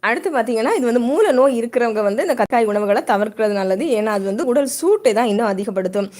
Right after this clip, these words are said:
அடுத்து சொன்ன மாதிரி ரத்த சோகை இருக்கிறவங்க என்ன செய்யாதீங்கன்னா, கத்திரிக்காய்களை உணவுல வந்து சேர்த்துக்கிடாதீங்க. அடுத்து கண்ணை சுத்தி அரிக்குது, கண் பார்வை குறைபாடு இருக்கு,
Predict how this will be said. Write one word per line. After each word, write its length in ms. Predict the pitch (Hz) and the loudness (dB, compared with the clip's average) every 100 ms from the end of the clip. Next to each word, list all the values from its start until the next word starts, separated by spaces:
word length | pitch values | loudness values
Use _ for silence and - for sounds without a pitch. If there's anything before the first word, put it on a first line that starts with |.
| - | -6
அடுத்து 260 | 262 269 294 | -2 -2 0
சொன்ன 200 | 262 226 | 0 0
மாதிரி 220 | 220 294 | 0 0
ரத்த 260 | 240 240 370 | 0 0 0
சோகை 340 | 254 254 285 | 2 2 2
இருக்கிறவங்க 360 | 240 233 226 214 | 0 -2 -2 -2
என்ன 140 | 220 | -4
செய்யாதீங்கன்னா, 460 | 226 202 196 208 403 | -2 -2 -2 -4 -2
கத்திரிக்காய்களை 680 | 233 208 220 226 202 233 302 | -2 0 -2 -2 -2 0 2
உணவுல 300 | 208 214 202 | 2 2 0
வந்து 180 | 208 330 | -2 -4
சேர்த்துக்கிடாதீங்க. 640 | 208 196 196 196 202 202 202 202 - _ | -6 -4 -4 -2 -2 -2 -2 -6 -20 _
அடுத்து 280 | 247 254 - | -2 -2 -2
கண்ணை 300 | 254 294 320 | 0 0 -2
சுத்தி 260 | 254 254 | -4 -2
அரிக்குது, 460 | 233 214 226 226 226 | 0 0 -2 2 2
கண் 240 | 220 226 262 | 2 0 0
பார்வை 340 | 240 240 262 | 0 0 -2
குறைபாடு 460 | 254 226 214 214 214 | -2 -2 0 -2 -2
இருக்கு, 280 | 208 220 | -4 -2